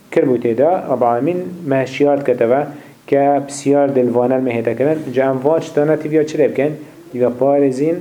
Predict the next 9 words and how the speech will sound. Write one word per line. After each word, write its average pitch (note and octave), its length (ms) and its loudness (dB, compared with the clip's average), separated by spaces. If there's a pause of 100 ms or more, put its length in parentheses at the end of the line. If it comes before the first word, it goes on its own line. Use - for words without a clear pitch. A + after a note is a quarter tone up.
(200)
الحرامیه، A#2 640 0
پارزین A#2+ 560 -2
الگناحا. A2+ 640 0 (440)
ولی D#3 220 4
بکیمونی C#3 440 2
اوان C3+ 260 0
همه C3 280 -2
کار D#3+ 300 0
بینن E3 260 0